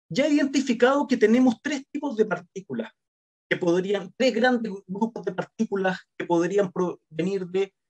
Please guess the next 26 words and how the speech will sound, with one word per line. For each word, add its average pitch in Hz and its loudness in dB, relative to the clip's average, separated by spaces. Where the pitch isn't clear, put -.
distintos 185 -6
lugares 170 0
del 165 -2
universo. 160 0
Fotones, 165 2
por 143 -6
los 139 -4
que 139 -16
se 156 4
hace 156 0
astronomía 151 -2
más, 151 -4
la 143 -4
que 143 -8
estoy 160 -6
llamando 156 -2
convencional. 143 -2
Neutrinos, 165 2
que 185 0
da 156 2
origen 175 -2
a 143 0
una 160 0
rama 160 0
que 156 0
es 175 -10